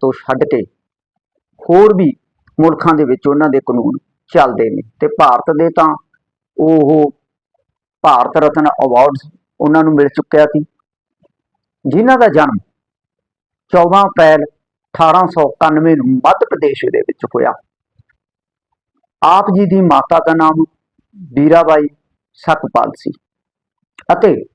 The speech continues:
ਪਿਤਾ ਦਾ ਨਾਮ ਰਾਮ ਜੀ ਮਕਲੌਜੀ ਸਤਪਾਲ ਸੀ। ਮੱਧ ਪ੍ਰਦੇਸ਼ ਦੇ ਵਿੱਚ ਪੈਦਾ ਹੋਏ ਇੱਕ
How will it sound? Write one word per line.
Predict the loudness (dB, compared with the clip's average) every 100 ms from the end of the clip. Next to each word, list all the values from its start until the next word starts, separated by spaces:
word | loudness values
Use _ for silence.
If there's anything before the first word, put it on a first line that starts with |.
| _ -20 _ _ _ _ _ -6
ਪਿਤਾ | 0 0
ਦਾ | 2
ਨਾਮ | 0 0 0 -4 _ _ -4 2
ਰਾਮ | 2 2
ਜੀ | -2 -4 _ _ _ _ _ _ _ -6
ਮਕਲੌਜੀ | -4 0 0 0 0 -2 -4 -12 _ _ -6
ਸਤਪਾਲ | -6 -4 -4 -4 -4
ਸੀ। | -10 -16 _ _ _ _ _ _ _ _ _ _ _ _ _ _ _ -2
ਮੱਧ | 2 2 0
ਪ੍ਰਦੇਸ਼ | 0 2 2 2 2
ਦੇ | 2
ਵਿੱਚ | 0 -4 0
ਪੈਦਾ | 2 4 2
ਹੋਏ | 2 0 0 -2
ਇੱਕ | -2